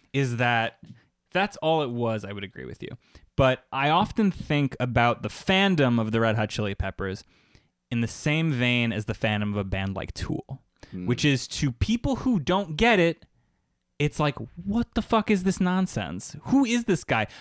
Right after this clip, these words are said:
Speaker 1: Who is this, like, silly dude?" But to those who get it, it is held up as something far more high-minded.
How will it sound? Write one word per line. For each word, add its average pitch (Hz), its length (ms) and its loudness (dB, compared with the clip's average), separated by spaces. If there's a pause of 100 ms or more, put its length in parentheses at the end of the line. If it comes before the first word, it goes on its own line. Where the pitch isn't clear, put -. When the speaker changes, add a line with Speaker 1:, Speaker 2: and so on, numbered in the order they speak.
(100)
Speaker 1:
Who 247 200 4
is 240 140 2
this, 226 260 0
like, 180 280 2 (500)
silly 196 460 0
dude?" 156 360 0
But 147 160 0
to 170 100 -2
those 233 220 0
who 247 100 0
get 208 280 0
it, 156 160 2
it 151 100 0
is 156 140 0
held 190 320 0
up 196 220 0
as 131 120 -2
something 131 380 -6
far 180 460 -2
more 185 240 4
high-minded. 135 880 -2